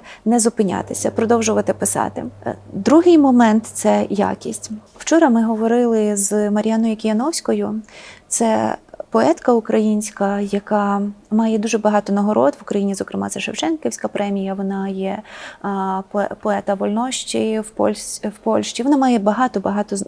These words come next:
значних, а, нагород за кордоном також. І ми говорили з нею про те,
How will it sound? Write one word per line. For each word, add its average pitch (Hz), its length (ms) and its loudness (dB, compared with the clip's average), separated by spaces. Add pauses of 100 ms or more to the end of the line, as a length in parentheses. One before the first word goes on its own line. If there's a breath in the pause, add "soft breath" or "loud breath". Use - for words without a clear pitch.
значних, 202 680 0 (320 loud breath)
а, 190 240 0
нагород 202 460 2
за 202 80 -2
кордоном 196 440 0
також. 240 540 -2
І 226 60 4
ми 262 120 6
говорили 339 440 6
з - 60 -4
нею 285 280 2
про 240 200 -2
те, 370 220 2